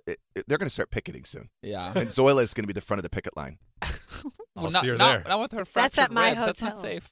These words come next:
Speaker 4: At my hotel, they picket.
Speaker 3: They're still there.
Speaker 4: Yeah.
Speaker 3: Yeah, yeah.
Speaker 4: And they, they have blown up this inflatable rat that's, like, nine feet
Speaker 2: Oh,
Speaker 4: tall.
Speaker 2: I love the rat.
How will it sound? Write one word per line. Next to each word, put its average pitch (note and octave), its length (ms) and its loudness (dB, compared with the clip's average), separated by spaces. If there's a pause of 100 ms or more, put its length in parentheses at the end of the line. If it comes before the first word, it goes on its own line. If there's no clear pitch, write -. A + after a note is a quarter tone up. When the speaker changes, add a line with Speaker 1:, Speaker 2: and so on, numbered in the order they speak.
(180)
Speaker 4:
At G3+ 100 0
my G3+ 140 2
hotel, G#3 340 -2
they F3+ 100 -6
picket. D3+ 380 -12 (140)
Speaker 3:
They're A2 100 -8
still G#2 220 -10
there. F2+ 180 -14 (220)
Speaker 4:
Yeah. F#3+ 260 -6
Speaker 3:
Yeah, F2 220 -14
yeah. D3+ 80 -20 (180)
Speaker 4:
And G3 140 -6
they, G3 160 0
they F3+ 320 -4 (240)
have F3+ 260 -8
blown F#3 240 -4
up F3 180 -6
this F#3+ 180 -6
inflatable F3 720 -8
rat D#3 380 -8 (200)
that's, - 180 -10
like, E3 140 -8
nine E3+ 380 -6
feet - 240 -10
Speaker 2:
Oh, A#2+ 80 -4
Speaker 4:
tall. A#2+ 180 -2
Speaker 2:
I - 20 -2
love A#2 120 -4
the A2+ 100 -6
rat. G#2 340 -4